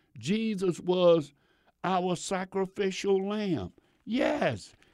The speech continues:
he was our sacrificial lamb. The Bible said it even before it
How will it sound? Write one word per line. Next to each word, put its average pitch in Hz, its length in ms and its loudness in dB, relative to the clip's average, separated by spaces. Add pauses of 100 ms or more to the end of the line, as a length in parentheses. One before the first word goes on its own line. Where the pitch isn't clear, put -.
he 233 140 0
was 214 240 2
our 180 240 -2
sacrificial 220 880 -4
lamb. 220 380 -2
The 147 120 2
Bible 190 680 -4
said 180 440 0
it 170 180 -4
even 190 400 -4
before 170 540 2
it 143 80 -10